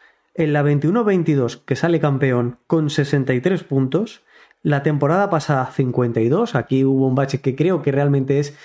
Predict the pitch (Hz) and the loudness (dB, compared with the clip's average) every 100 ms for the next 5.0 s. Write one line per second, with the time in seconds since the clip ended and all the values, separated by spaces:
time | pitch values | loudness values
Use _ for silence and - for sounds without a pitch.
0 | - - - 151 139 139 131 147 160 143 | -20 -20 -2 0 0 -2 0 0 2 2
1 | 131 135 127 151 143 135 127 120 120 120 | 0 -2 0 0 2 2 2 2 2 2
2 | 120 117 - - - _ 147 139 143 135 | 0 -2 -12 -20 -20 _ -2 0 0 0
3 | 143 123 107 - - 135 120 - - 156 | 2 0 -4 -10 -4 -2 -2 -6 -6 -2
4 | 131 131 147 143 143 139 139 147 185 240 | 0 0 0 0 0 -2 0 0 -2 -4